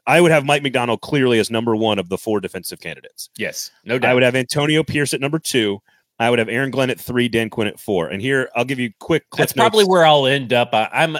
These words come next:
Speaker 2: I'm assuming that's where I end up. It's
Speaker 1: Okay.
Speaker 2: not where I'm at yet 'cause I haven't done any search on, uh, Aaron Glenn yet.
Speaker 1: So Quinn, I know what he is. I know what he does well. I've seen it. I know what it looks like.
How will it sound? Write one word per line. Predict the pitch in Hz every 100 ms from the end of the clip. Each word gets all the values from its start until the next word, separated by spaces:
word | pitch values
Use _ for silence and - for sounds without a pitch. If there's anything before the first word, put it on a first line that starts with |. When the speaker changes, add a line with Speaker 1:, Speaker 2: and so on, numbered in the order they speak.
| -
Speaker 2:
I'm | 165
assuming | 143 - 160 143
that's | 135 -
where | 135 120
I | 120
end | 117 120
up. | 123
It's | 120
Speaker 1:
Okay. | 113
Speaker 2:
not | 127 117
where | 117
I'm |
at | 117 104
yet | 104 123
'cause | -
I | 113
haven't | 113
done | 110 107
any | 104 113
search | 104 110 98 -
on, | 95 87 87 _ - 101 -
uh, | 101
Aaron | 87 98 90
Glenn | 87 85
yet. | 80 82 -
Speaker 1:
So | 156 156 _ -
Quinn, | - 185 202 214 202 -
I | 160
know | 175 185
what | 175
he | 156 151
is. | 156 139
I | 139
know | 143 139
what | 139 139
he |
does | 131 131 117
well. | 127 123 123 -
I've | 113 107
seen | - 135 135
it. | 131 113
I | 110
know | 120 123
what | 123
it | 120
looks | 120 -
like. | 120 120 110 -